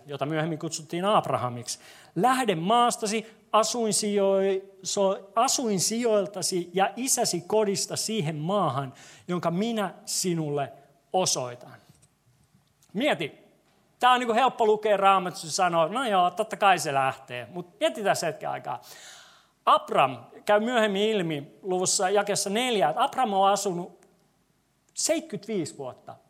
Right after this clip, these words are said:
samassa paikassa. Ja se, mä oon asunut kolmekymmentäkahdeksan vuotta Korsossa, mut Abram on asunut seitkytviis vuotta samassa paikassa, hoitanut isänsä karjaa ja tehnyt kaiken näköistä. Ja nyt Jumala yksi päivä aamukahvin ja aamupuuron jälkeen sanoo Abramille,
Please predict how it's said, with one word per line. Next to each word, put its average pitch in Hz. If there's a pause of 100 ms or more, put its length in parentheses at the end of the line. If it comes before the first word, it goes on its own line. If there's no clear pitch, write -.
samassa 220
paikassa. - (680)
Ja -
se, 262
mä 247
oon 233
asunut 208
kolmekymmentäkahdeksan -
vuotta 151
Korsossa, 185
mut 139 (380)
Abram 302
on 226
asunut 233 (160)
seitkytviis 277
vuotta 151
samassa 254
paikassa, 170 (540)
hoitanut 214
isänsä 202
karjaa 185
ja 170
tehnyt 254
kaiken 196
näköistä. 190
Ja 185
nyt 277
Jumala 285
yksi 247
päivä 214
aamukahvin 220
ja 202
aamupuuron 190
jälkeen 160
sanoo 151
Abramille, 135